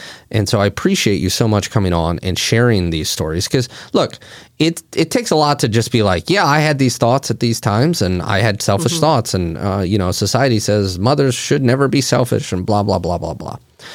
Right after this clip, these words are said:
Speaker 1: So with that being said, before we wrap up, or as we're wrapping up, is there anything that you kinda wanna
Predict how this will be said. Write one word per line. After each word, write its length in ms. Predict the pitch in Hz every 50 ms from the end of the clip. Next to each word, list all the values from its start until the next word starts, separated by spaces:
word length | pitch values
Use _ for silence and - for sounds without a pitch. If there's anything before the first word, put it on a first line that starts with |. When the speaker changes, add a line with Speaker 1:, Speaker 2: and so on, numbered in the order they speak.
| - - - -
Speaker 1:
So 500 | - - 156 151 143 139 127 - - - _ _ _ _ _ _ _ _ _ _ _ - -
with 260 | 143 143 170 196 190
that 200 | 160 143 131 107
being 220 | 113 101 95 92 85
said, 440 | - 123 110 90 73 73 73 110 - - - - - -
before 280 | - 123 120 - 175 185
we 100 | 156 120
wrap 340 | 107 98 95 95 87 - 104
up, 280 | 92 87 82 - -
or 360 | 117 - 50 53 60 87 87 80
as 260 | 95 127 139 123 -
we're 120 | 104 87
wrapping 360 | 71 78 80 76 - 87 71 76
up, 200 | 82 78 - -
is 140 | 98 92 -
there 140 | 123 127 135
anything 640 | 135 127 120 - - 120 110 104 101 101 98 92 - - -
that 220 | 104 98 87 -
you 160 | 92 98 95
kinda 260 | - - 98 98 95
wanna 400 | 92 92 87 90 90 85 80 78